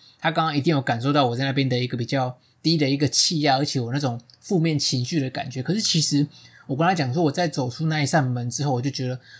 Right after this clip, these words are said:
我要转换一个心态，因为我今天遇到这一件事情，可能有点不如意，可能就是你必须得要承认说，这件事情我自己也有不对的一个地方，你就只能说，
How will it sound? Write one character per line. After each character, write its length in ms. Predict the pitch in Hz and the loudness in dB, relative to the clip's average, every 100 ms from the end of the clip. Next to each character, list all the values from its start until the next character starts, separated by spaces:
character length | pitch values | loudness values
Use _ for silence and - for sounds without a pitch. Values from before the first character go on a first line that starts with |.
| _ | _
我 140 | 127 127 | -4 2
要 320 | 170 160 147 | 4 4 2
转 240 | - 135 | -2 -4
换 220 | 123 165 156 | -4 -2 -2
一 80 | |
个 120 | 156 143 | -2 0
心 340 | - 175 180 | 0 0 -2
态， 160 | 185 190 | -2 -2
因 120 | 233 | 0
为 60 | |
我 120 | 254 143 | 0 0
今 140 | 190 | -2
天 280 | 196 190 196 _ _ - | -4 -4 -8 _ _ -6
遇 120 | 233 | -2
到 160 | 208 196 | -2 0
这 120 | 202 | 0
一 80 | 170 | 0
件 180 | 180 170 | 0 -2
事 280 | - 214 | 0 0
情， 340 | 135 - 113 165 | 0 -4 -10 -8
可 120 | - | -4
能 260 | 131 127 139 - | -2 -4 -8 -6
有 140 | 139 | -2
点 160 | 180 131 | 0 -2
不 180 | 220 180 | 0 0
如 220 | 135 165 | 0 -2
意， 100 | 170 | -4
可 140 | - | -2
能 100 | 131 | -2
就 120 | 135 | -2
是 260 | 185 208 170 - _ _ | -2 -4 -4 -8 _ _
你 240 | 160 147 143 | 2 4 2
必 200 | 240 202 | 0 0
须 200 | - 208 | -2 -4
得 140 | 143 | -2
要 160 | 139 143 | 0 0
承 240 | - 131 | -2 -4
认 220 | 135 139 | -4 -6
说， 340 | 123 135 135 - _ _ _ | -4 -4 -6 -10 _ _ _
这 120 | 190 | -4
件 160 | 185 175 | 0 0
事 120 | 185 | 0
情 260 | 135 127 - 156 | 0 -2 -4 -4
我 200 | 139 139 | -2 0
自 120 | 202 | 0
己 140 | 147 | 0
也 80 | 135 | 2
有 100 | 143 | 0
不 120 | 127 | -2
对 160 | 147 147 | -2 -2
的 80 | 120 | -2
一 100 | 120 | -6
个 100 | 127 | -8
地 220 | - 127 | -6 -6
方， 200 | - 127 135 | -4 -2 2
你 80 | |
就 160 | 143 254 | 4 2
只 180 | 240 147 | 2 0
能 220 | 127 139 | 2 0
说， 360 | 185 175 190 | 0 2 0